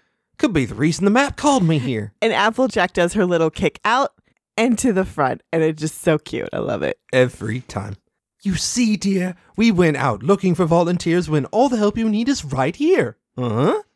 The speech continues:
Speaker 1: The map wouldn't have chosen just Applejack and me if it was more than we could handle. Everything is going to be just fine."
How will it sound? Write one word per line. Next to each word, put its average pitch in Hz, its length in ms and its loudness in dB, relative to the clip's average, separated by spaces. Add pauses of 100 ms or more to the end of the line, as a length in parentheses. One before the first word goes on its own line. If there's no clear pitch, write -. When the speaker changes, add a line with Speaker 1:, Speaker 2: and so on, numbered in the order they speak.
(100)
Speaker 1:
The 156 60 -2
map 269 200 2
wouldn't 196 160 2
have 151 80 -2
chosen 127 300 0
just 127 180 -2
Applejack 131 520 -2
and 117 80 -6
me 120 120 -2
if 131 80 -2
it 165 60 2
was 151 160 0
more 220 180 4
than 185 120 2
we 143 100 0
could 143 100 -4
handle. 180 540 0 (320)
Everything 339 440 0
is 302 120 -2
going 190 180 2
to - 80 -6
be 147 140 -4
just 226 440 0
fine." 120 580 -2